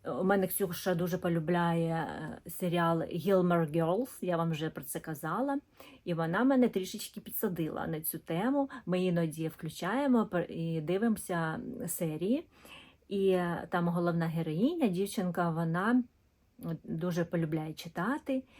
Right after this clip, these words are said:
І навіть, е, є відео, я бачила, як блогери знімають «Читаю як Gilmore Girl». Е, і Ксюша казала, що, м, вона б теж так,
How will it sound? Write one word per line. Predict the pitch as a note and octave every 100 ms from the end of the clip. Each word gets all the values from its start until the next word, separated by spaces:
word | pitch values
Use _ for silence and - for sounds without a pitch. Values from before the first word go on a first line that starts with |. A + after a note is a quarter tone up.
| - - -
І | E3+
навіть, | F3 E3 D#3+ -
е, | E3 D#3+ D#3+
є | D#3+ E3+ D#3+
відео, | E3+ D#3+ D#3+ D#3+
я | D#3+
бачила, | D3+ D#3+ - D#3 D#3+
як | D#3+ D#3
блогери | E3 E3 E3 D#3+
знімають | D#3 E3 D#3+ D#3+ D#3
«Читаю | - - E3 D#3+ D#3+
як | D#3+
Gilmore | C3+ F3 E3+ D#3 C#3+
Girl». | E3+ F#3 C4 D#4 _ - - _ _ _ _ _ _ _ _ - -
Е, | F3+ E3+ E3+ - -
і | G#3 F#3
Ксюша | F3 - B3 A#3 F3 - -
казала, | F3 D#3+ G3 A3
що, | E3+ E3 D#3+ D#3 E3 - - - -
м, | E3 D#3+ D#3+
вона | E3+ F3+
б | F3+
теж | D#3+
так, | - D3+ -